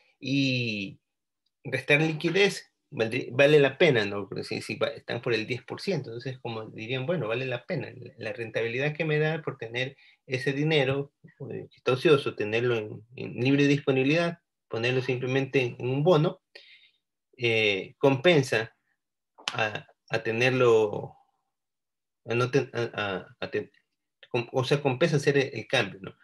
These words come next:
Pero en cambio, si la tasa de interés que paga el bono está cerca del uno por ciento o menos del uno por ciento, eh, los dueños del, de las, de las divisas, los dueños del dinero van a decir, "No, pues, si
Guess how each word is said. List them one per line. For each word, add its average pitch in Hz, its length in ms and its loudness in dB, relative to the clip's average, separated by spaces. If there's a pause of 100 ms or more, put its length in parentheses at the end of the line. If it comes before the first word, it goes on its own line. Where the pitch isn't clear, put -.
(180)
Pero 117 140 -4
en 113 60 -4
cambio, 127 260 2
si 120 100 -4
la 107 160 -4
tasa 135 260 2
de 127 60 4
interés 123 380 0
que 104 120 -8
paga 113 220 -2
el 117 80 -2
bono 113 200 -4
está 107 200 -12
cerca 110 320 -6
del 110 160 -6
uno 135 220 0
por 113 160 -8
ciento 135 420 0
o - 180 -6
menos 135 300 2
del 113 160 -2
uno 131 180 -2
por 131 140 -6
ciento, 139 440 -2 (640)
eh, 101 520 -8
los 110 180 -6
dueños 156 320 4
del, 123 240 0
de 107 180 -6
las, 101 260 -10
de 98 260 -12
las - 120 -20
divisas, 131 440 -6
los 95 100 -18
dueños 135 240 0
del 123 120 -4
dinero 123 320 -4
van 120 80 -6
a 123 40 -6
decir, 127 300 -10
"No, 170 200 -2
pues, 107 160 -10 (380)
si 113 640 -6